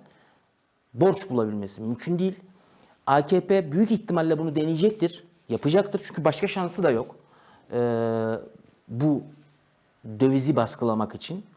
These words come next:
yani dövizdeki bu artışı baskılamak için. Ama A K P'nin dış,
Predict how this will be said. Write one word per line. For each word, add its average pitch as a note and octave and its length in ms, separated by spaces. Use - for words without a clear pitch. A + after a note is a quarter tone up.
yani - 140
dövizdeki G#2+ 420
bu G#2+ 120
artışı A2+ 340
baskılamak G2+ 500
için. G#3 280
Ama E3+ 260
A D#3+ 100
K F3 200
P'nin E3+ 360
dış, - 340